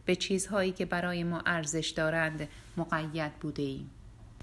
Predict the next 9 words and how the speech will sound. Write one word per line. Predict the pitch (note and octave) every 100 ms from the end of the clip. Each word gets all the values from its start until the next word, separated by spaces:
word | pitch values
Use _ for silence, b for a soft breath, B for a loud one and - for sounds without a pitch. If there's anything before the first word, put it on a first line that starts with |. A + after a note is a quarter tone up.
| B B B B B -
چیزهایی | G#3+ G3 - A3
که | G#3+ F#3
فکر | - F#3 F#3
می‌کنیم | E3+ D#3+ E3+ E3 D#3+
ما | D#3+ D#3+
را | D#3 -
امن | F3+ A3+ G3+
نگه | C#3+ D#3 C#3+ -
می‌دارد | C#3 D3 C#3+ C3+ -